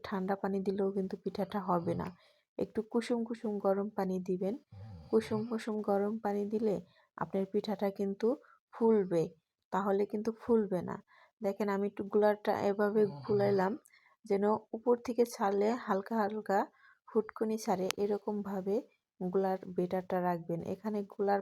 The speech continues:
পানিটাও কিন্তু মেইন, বেশি হলেও পিঠা হবে না, কম হলেও কিন্তু পিঠা হবে না।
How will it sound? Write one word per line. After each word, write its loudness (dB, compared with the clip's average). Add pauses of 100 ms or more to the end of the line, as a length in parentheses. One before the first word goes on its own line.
(100)
পানিটাও 0
কিন্তু -4
মেইন, -2 (520)
বেশি 4
হলেও 4
পিঠা 0
হবে 0
না, -4 (360)
কম 2
হলেও 4
কিন্তু -2
পিঠা 0
হবে -4
না। -8